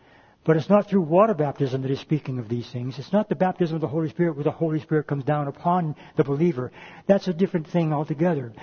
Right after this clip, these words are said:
That's the only place that you will find a reference to being baptized in that sense, that you are baptized into faith. Baptizing simply means identifying. That's all the word means.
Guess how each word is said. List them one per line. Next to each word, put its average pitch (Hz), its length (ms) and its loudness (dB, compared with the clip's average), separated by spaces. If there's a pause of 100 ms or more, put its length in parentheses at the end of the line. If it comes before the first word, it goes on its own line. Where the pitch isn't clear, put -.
That's 196 160 6
the 180 80 2
only 208 280 0
place 202 300 2
that 175 120 -6
you 165 100 0
will 170 80 0
find 185 340 0
a 143 60 0
reference 160 400 -2
to 151 120 -2
being 156 340 0
baptized 151 720 0 (960)
in 175 180 4
that 175 180 0
sense, 156 500 -4 (560)
that 151 180 2
you 151 140 2
are 135 60 -2
baptized 151 720 0 (500)
into 180 260 2
faith. 147 500 -4 (2000)
Baptizing 170 760 2 (280)
simply 220 320 0
means 165 240 0
identifying. 127 880 -2 (800)
That's 214 160 4
all 247 140 2
the 196 100 4
word 185 220 0
means. 135 500 -2